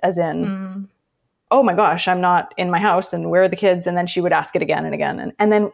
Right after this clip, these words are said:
Speaker 1: simultaneously would ask, "And where are your kids?" Or, "Do you have kids?" Or, "Are you gonna have kids?" That, that happened a lot. And part of that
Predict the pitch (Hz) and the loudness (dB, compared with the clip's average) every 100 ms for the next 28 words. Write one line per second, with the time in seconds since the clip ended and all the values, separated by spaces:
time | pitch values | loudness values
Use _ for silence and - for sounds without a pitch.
0 | _ - 208 190 180 262 262 226 202 180 | _ -4 -2 -2 -4 0 2 2 2 2
1 | 170 - 202 190 180 160 165 226 - - | 0 -2 -2 2 2 2 2 2 0 -12
2 | - - - - - - - - 214 196 | -12 -16 -18 -20 -20 -20 -20 -8 2 4
3 | 185 185 240 214 185 175 165 165 170 156 | 4 2 2 4 2 -2 -4 -6 -6 -4
4 | 185 180 160 170 - - 160 208 - - | -2 -2 -4 -8 -8 -10 -4 0 -2 0
5 | 240 262 247 - 180 165 165 165 160 - | 0 0 -2 -2 -2 0 2 2 2 -2
6 | 226 - - 440 466 320 254 - | -6 -6 -2 0 2 4 4 0